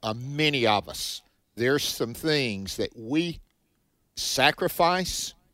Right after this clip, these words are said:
that we do in order to be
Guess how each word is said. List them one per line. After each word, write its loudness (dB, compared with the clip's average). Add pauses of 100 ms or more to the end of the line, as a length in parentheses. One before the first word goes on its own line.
(420)
that 2
we -4
do 4 (380)
in -2 (100)
order 2 (100)
to 2
be 2